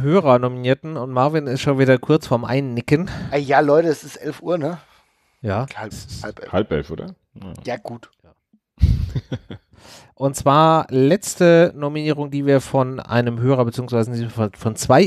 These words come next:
Speaker 1: Hörern geschickt bekommen haben, und zwar von at jan unterstrich schuster und vom Joe. Ähm, wer, und zwar in dem Fall den Herrn Grindel, den haben wir für zwei Sachen nominiert bekommen. Einmal als Dummschwätzer und einmal für die gute Tat. Wir haben uns entschlossen,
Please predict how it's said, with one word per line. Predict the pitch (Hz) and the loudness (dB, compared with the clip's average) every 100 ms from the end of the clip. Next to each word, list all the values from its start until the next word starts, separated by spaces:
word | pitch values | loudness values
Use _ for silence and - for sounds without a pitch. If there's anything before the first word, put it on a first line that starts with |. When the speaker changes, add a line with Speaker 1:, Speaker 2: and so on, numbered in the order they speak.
| - | 2
Speaker 1:
Hörern | 127 135 120 117 | 0 2 4 2
geschickt | 110 104 - - | 0 -8 -8 -8
bekommen | 113 - 113 139 175 - | -8 -4 -4 -4 -8 -10
haben, | - 117 120 147 147 | -4 2 2 2 -2
und | 117 120 | -4 -4
zwar | - 120 120 123 | 2 4 4 2
von | - - 120 120 120 120 | -4 -2 -2 -2 -6 -4
at | 123 123 | -4 -2
jan | 104 113 123 131 | -2 2 2 2
unterstrich | 135 135 - 131 - | -4 -4 -2 -4 -4
schuster | 156 180 - 151 - | -6 -4 2 2 4
und | 160 208 | -2 -2
vom | - 151 113 | -4 -4 2
Joe. | 123 160 - _ - - - - _ - | 2 2 -4 _ -20 -20 -20 -20 _ 0
Ähm, | 139 143 151 151 165 - | 4 4 2 -8 -14 0
wer, | 135 135 _ | 2 2 _
und | - 143 | -8 -6
zwar | - 139 139 110 | 0 2 2 2
in | |
dem | 135 147 | 2 0
Fall | - 139 | 2 0
den | 135 135 | 2 0
Herrn | 135 | 0
Grindel, | 131 160 190 143 | 0 -2 2 0
den | 139 127 | 0 -2
haben | 151 | 0
wir | 160 147 | 2 2
für | 156 | 0
zwei | 147 - 127 175 | -6 -2 2 4
Sachen | 156 123 135 | 4 2 0
nominiert | 120 120 120 120 | -6 -4 -4 -4
bekommen. | 123 143 | -4 -4
Einmal | - 123 180 214 185 | -2 0 2 2 2
als | - 139 | 2 -2
Dummschwätzer | - 160 185 139 131 - 139 143 | -2 -2 0 0 0 2 0 0
und | 131 127 - | -2 -2 -2
einmal | 123 165 170 160 | -2 0 2 2
für | 156 | 2
die | 143 | 0
gute | 135 139 | -2 -4
Tat. | 131 131 160 | 0 0 2
Wir | 151 147 | 2 2
haben | 156 | 2
uns | 165 156 | -2 -2
entschlossen, | 135 131 147 139 156 147 | -6 0 0 0 -4 -12